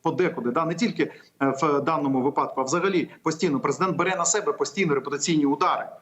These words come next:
Але він хоче отримати функціонально спроможну державу, яка буде виконувати ефективно ті функції, ну, наприклад, якщо ми говоримо про охорон-, про правоохоронну вертикаль, ті функції, які для президента дуже важливі сьогодні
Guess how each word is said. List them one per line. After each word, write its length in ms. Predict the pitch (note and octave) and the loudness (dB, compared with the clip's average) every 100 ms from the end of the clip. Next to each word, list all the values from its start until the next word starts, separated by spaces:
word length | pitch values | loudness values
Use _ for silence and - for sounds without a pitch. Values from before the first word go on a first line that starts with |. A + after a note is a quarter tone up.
| _ _ - | _ _ 0
Але 180 | C#3+ | 0
він 180 | D3+ G#3+ G#3+ | 2 0 0
хоче 240 | G3 - | -2 0
отримати 500 | D3 C#3 F3+ A3 A3 | 0 2 2 2 0
функціонально 720 | - F3 E3 D3+ D3+ F#3 G3+ F#3+ | 0 -2 0 2 2 2 0 -2
спроможну 580 | - E3 D3+ F#3+ E3+ | -2 -2 0 0 0
державу, 500 | E3 D#3+ D3+ F3+ B2 - - - | 0 0 2 2 0 -4 -16 -2
яка 220 | C#3+ E3 | -2 0
буде 240 | C#3+ G#3 G#3 | -2 2 2
виконувати 640 | D3+ C#3+ F3+ G#3+ G3 D3+ | 0 0 2 2 2 2
ефективно 480 | D3 D3 F#3+ F#3 D3+ | 0 -2 0 2 0
ті 120 | C#3+ | -2
функції, 540 | - A#3 A#3 E3 A#2+ - - - | 0 2 2 2 -2 -4 -6 0
ну, 80 | |
наприклад, 360 | F#3 F3 F3 D3 | 2 2 0 0
якщо 180 | C#3 E3 | 0 0
ми 80 | D3+ | 2
говоримо 260 | D#3+ D3+ | 2 0
про 140 | - D#3+ | 0 0
охорон-, 400 | D3+ E3+ D#3+ D3 | 2 2 2 0
про 280 | D#3 D3 C3+ | 2 4 4
правоохоронну 600 | D3+ D3+ D3+ F3 E3+ C#3 | 2 0 2 2 2 2
вертикаль, 420 | C3+ E3 D#3 C3 - - - | 2 0 0 0 -2 -12 -14
ті 120 | - F3+ | 0 0
функції, 420 | F#3 A#3+ G#3+ D#3 | 2 2 2 0
які 140 | D#3+ | 0
для 120 | F3+ | 0
президента 520 | E3 D#3+ D#3+ F#3 G3 E3 | 0 0 0 0 0 0
дуже 280 | E3 E3+ | 0 0
важливі 420 | E3 D#3+ D#3+ F#3 E3+ | 2 2 4 2 2
сьогодні 460 | E3+ D#3+ F#3 C3 | 2 2 2 0